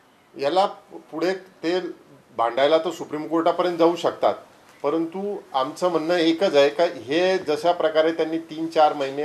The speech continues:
अस्थिर वातावरण निर्माण करून पन्नास कोटीच्या ठेवी बँकेतनं विड्रॉल झाल्या, अशाच जर ते करू इच्छित असेल तर अजून ते हायकोर्टात जाऊ इच्छितात, जाऊ शकतात, सुप्रीम कोर्टात जाऊ शकतात, परंतु सत्य कुठेही बदलत नसतं.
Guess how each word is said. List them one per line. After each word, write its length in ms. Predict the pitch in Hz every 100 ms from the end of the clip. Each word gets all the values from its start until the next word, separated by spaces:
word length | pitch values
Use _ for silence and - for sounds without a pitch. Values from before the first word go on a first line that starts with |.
| 151 135
अस्थिर 340 | - 156 160
वातावरण 460 | 143 135 139 143 143
निर्माण 340 | 139 139 143
करून 260 | 143 143 151
पन्नास 400 | 143 135 147 -
कोटीच्या 340 | 135 139 151
ठेवी 300 | 147 113 135
बँकेतनं 600 | 131 127 131 135 139 147 156 - - _ _
विड्रॉल 420 | 117 135 165 185
झाल्या, 340 | 170 127 127 107 - - _ _ _ -
अशाच 340 | 131 - 190
जर 260 | 160 175 190
ते 220 | 196 185
करू 320 | - 170 196
इच्छित 320 | 190 - 196
असेल 340 | 190 185 190 190
तर 60 |
अजून 260 | 165 160 190
ते 120 | 196
हायकोर्टात 460 | 135 127 156 170 180
जाऊ 200 | 170 180
इच्छितात, 420 | 185 - 196 185 190 156
जाऊ 200 | 160 170
शकतात, 380 | 156 - 170
सुप्रीम 400 | 175 208 202 156
कोर्टात 320 | 165 185 202 175
जाऊ 160 | 190 165
शकतात, 340 | 151 - 113 - - - -
परंतु 300 | 143 160 202
सत्य 440 | - 135 - 180
कुठेही 360 | 175 165 160 180
बदलत 420 | 156 147 170 170
नसतं. 340 | 165 160 -